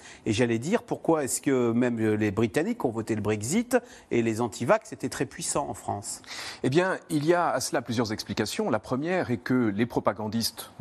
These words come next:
Speaker 2: ici, dans ce cas, les propagandistes russes, ont su exploiter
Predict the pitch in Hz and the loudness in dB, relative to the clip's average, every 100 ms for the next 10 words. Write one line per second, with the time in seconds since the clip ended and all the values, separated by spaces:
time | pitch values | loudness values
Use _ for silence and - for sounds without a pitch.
0 | - - - - 78 - 110 92 85 92 | -16 -16 -16 -6 -4 2 2 2 -4 -2
1 | 117 110 85 - 90 98 98 101 - 107 | 0 0 0 -8 -4 -2 -2 -2 -2 -2
2 | 185 208 - - 156 147 - 220 185 - | 0 -2 -6 -6 -2 0 0 -2 -2 -2
3 | - 156 - 185 | 0 -2 0 -2